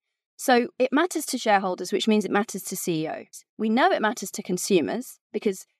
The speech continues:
consumers are voting with their wallets and buying more sustainably. Consumers also are experiencing this every day, right? I live in New York, and I literally, there was a couple of days in l-, past summer where the air was orange.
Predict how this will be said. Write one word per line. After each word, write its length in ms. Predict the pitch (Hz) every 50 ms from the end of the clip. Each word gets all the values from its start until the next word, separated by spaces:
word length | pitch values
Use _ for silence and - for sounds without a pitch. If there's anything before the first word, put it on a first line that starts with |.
| _
consumers 420 | - 208 196 - 233 220 214 202 196
are 100 | 196 214 -
voting 360 | 214 214 240 240 - 240 214
with 140 | 208 208 -
their 160 | 190 180 165
wallets 340 | 160 160 160 180 190 - -
and 140 | 180 180
buying 320 | - 185 180 190 196 196 196
more 140 | 185 180 185
sustainably. 840 | - - 175 - - 175 165 160 156 156 - - 151 165 185 214 - _ _ _ _ _
Consumers 360 | 254 226 - 349 392 415 359
also 260 | 330 320 302 - 294
are 40 | 269
experiencing 840 | 220 - - - - - 294 311 339 339 320 240 - - - 185 185
this 160 | 180 180 -
every 240 | 202 196 - 196 185
day, 280 | - 208 196 185 165
right? 340 | 139 139 147 185 240 254 - _ _ _ _ _
I 120 | - 254
live 180 | 262 277 277 240
in 100 | 262 240
New 80 | 233
York, 400 | 233 233 240 240 214 165 - - - 202
and 100 | 208 220
I 80 | 233
literally, 640 | 240 240 247 269 269 - - - 262 240 226 220 214 - _ _ _ _ _ _ -
there 160 | 226 269 247
was 180 | 247 247 254 - - _
a 100 | - 247 214 - - _ _
couple 240 | - 277 240 285 269
of 60 | 247
days 320 | 262 254 254 247 240 208
in 240 | 233 214 - - 208 - _
l-, 140 | - 226 - - -
past 320 | - 247 247 226 214 -
summer 240 | - 247 233 226 214
where 220 | 208 214 208 202 - _ _ _ _ _ _ _ _ _ _
the 180 | 269 - -
air 160 | 247 277 302
was 140 | 285 262 240 -
orange. 640 | - 269 302 294 226 135 - - - 190 - - -